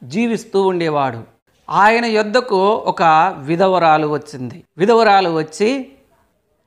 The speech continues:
ఆమె అంటుంది, అయ్యా, నాకును నా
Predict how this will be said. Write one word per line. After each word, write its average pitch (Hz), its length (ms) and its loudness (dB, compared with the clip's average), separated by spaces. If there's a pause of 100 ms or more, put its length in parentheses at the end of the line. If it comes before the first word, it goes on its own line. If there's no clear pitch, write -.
(280)
ఆమె 196 320 0
అంటుంది, 196 400 0 (200)
అయ్యా, 202 280 4 (1600)
నాకును 226 680 2 (1040)
నా 185 160 4